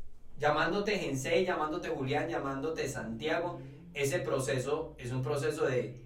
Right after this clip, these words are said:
luchar por la vida,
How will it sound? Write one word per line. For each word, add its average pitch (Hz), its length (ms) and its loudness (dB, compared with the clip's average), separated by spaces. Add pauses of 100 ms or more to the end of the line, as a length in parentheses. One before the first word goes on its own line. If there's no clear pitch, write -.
(460)
luchar 127 600 4 (520)
por 156 220 6
la 131 120 6
vida, - 400 0